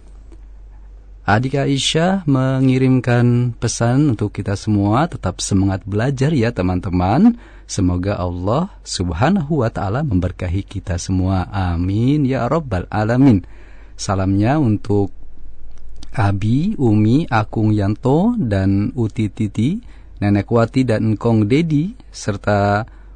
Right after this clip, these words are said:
untuk semua teman-teman saudara seiman seakidah. Iya, jazakumullahu khairan, wa jazakumullahu khairan untuk adik Aisyah di Cibinong, Bogor.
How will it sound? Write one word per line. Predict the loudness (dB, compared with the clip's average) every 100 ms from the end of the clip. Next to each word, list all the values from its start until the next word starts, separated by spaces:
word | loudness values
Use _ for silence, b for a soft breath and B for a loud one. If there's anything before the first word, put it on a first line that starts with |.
| 0
untuk | 2 2 0
semua | 2 4 6 4 2 0
teman-teman | 2 2 2 2 2 0
saudara | 0 -2 -2
seiman | -2 0 0 0
seakidah. | 0 -2 0 -2 -2 -2 -2 -4
Iya, | -6 -4 -4
jazakumullahu | -4 0 0 0 -2 0 0 -2 -4
khairan, | -4 0 2 2 2 0 B B B B
wa | 2 2
jazakumullahu | 4 4 4 4 2 2 2 0 -2 -4
khairan | 0 0 2 2 0
untuk | 0 -2 -2 -4
adik | -6 -4
Aisyah | -4 -2 0 2 2
di | 2 2 2 0
Cibinong, | 0 2 4 4 4 4 4
Bogor. | 2 4 4 4 0 -4